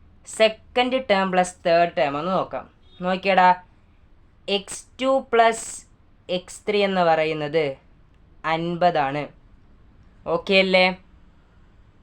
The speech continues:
ഇവിടെ നമുക്ക്, നമുക്ക് ഇഷ്ടമുള്ള രണ്ട് ടേമുകൾ എടുക്കാം, ഇഷ്ടമുള്ള രണ്ട് പദങ്ങൾ എടുക്കാം. എക്സ് ടു പ്ലസ് എക്സ് ത്രീ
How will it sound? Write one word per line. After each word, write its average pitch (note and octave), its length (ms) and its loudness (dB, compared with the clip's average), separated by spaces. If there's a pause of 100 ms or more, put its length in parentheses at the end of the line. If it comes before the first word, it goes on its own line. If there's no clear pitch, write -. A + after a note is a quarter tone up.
(2000)
ഇവിടെ B3+ 240 -2
നമുക്ക്, C3+ 360 -4 (840)
നമുക്ക് B3+ 300 -10
ഇഷ്ടമുള്ള A#3 540 0
രണ്ട് F3+ 260 0 (100)
ടേമുകൾ D3+ 380 -2
എടുക്കാം, D3+ 320 -8 (440)
ഇഷ്ടമുള്ള G#3 520 0
രണ്ട് F#3 300 -2
പദങ്ങൾ G3 320 0
എടുക്കാം. A#2+ 320 -10 (840)
എക്സ് G3+ 400 -10
ടു C#4 240 -4
പ്ലസ് C4 240 0
എക്സ് F#3+ 240 -8
ത്രീ G#3+ 120 -2